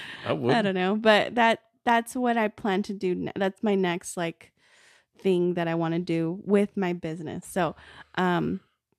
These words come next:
Speaker 2: the soaps I made, uh, for this week's pop-, or last week's pop-up shop were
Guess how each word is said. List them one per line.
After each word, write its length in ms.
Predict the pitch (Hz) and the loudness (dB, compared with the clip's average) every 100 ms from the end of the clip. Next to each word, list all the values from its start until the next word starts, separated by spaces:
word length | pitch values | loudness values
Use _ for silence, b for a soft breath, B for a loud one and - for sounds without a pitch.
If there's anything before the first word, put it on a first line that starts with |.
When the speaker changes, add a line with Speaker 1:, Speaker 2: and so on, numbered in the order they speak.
| _ _ - | _ _ -2
Speaker 2:
the 120 | 208 | 0
soaps 340 | - 240 233 | 4 4 2
I 180 | 233 202 | 2 2
made, 520 | 208 202 196 190 190 b b b _ - | 2 2 4 2 0 b b b _ -10
uh, 300 | 190 185 190 | -6 -4 -6
for 260 | - 202 196 | -4 -4 -4
this 560 | 208 190 190 - - | -2 0 0 -4 -8
week's 420 | 180 180 - - | -2 -2 -2 -8
pop-, 280 | - 170 - | -6 -6 -2
or 160 | 185 180 | -2 0
last 300 | 175 180 - | -2 -4 -6
week's 200 | 180 - | -10 -8
pop-up 320 | 180 - 196 | -10 -10 -10
shop 320 | - - - B B B B - | -8 -8 -10 B B B B -10
were 460 | 190 190 185 180 | 0 2 2 0